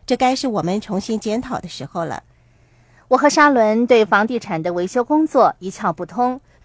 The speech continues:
Speaker 2: 却再一次说明了拥有一个优秀的团队的重要。他们为你收取租金，给你的房客解决马桶漏水的问题，为你视察房地产。
Speaker 1: 如果我打算购买的房地产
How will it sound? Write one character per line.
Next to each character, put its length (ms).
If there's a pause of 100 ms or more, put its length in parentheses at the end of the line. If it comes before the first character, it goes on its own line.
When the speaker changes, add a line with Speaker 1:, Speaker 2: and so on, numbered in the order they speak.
(120)
Speaker 2:
却 220
再 240
一 100
次 220
说 240
明 180
了 240 (180)
拥 220
有 120
一 100
个 160
优 240
秀 220
的 100
团 320
队 180
的 80
重 280
要。 180 (480)
他 60
们 140
为 120
你 300
收 180
取 160
租 240
金， 380 (220)
给 120
你 160
的 120
房 240
客 320
解 180
决 400
马 220
桶 180
漏 180
水 200
的 80
问 160
题， 400 (140)
为 140
你 240
视 220
察 240
房 240
地 100
产。 220 (560)
Speaker 1:
如 160
果 140
我 120
打 200
算 200
购 140
买 160
的 80
房 220
地 160
产 320